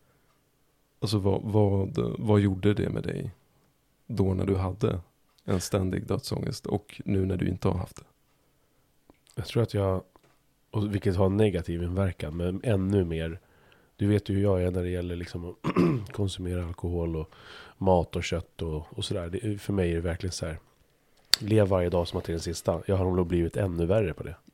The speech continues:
Speaker 1: Jaha, nu under pausen?
Speaker 2: Ja, dels mat och dryck och sen
Speaker 1: Okej.
Speaker 2: mer verkligen så här att, ja, men, alltså, det är bara att köra.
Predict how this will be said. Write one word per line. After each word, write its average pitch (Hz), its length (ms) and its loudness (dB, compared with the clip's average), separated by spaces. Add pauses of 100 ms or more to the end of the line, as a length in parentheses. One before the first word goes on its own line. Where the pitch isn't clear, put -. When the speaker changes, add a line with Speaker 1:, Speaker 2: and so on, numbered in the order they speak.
(140)
Speaker 1:
Jaha, 101 400 2
nu 95 280 0 (100)
under 110 220 2
pausen? 101 380 -2
Speaker 2:
Ja, 101 280 4
dels 101 440 0
mat 85 260 -4
och 80 60 -6
dryck 80 320 -8
och 95 80 -2
sen 85 380 -6
Speaker 1:
Okej. - 200 -8 (440)
Speaker 2:
mer 104 320 4
verkligen 107 440 2
så 95 80 -2
här 80 80 -4
att, 76 160 -8
ja, 87 60 -6
men, 85 200 -6 (180)
alltså, - 200 -14
det 92 60 0
är - 40 0
bara 85 360 0
att 78 60 -6
köra. 85 380 -4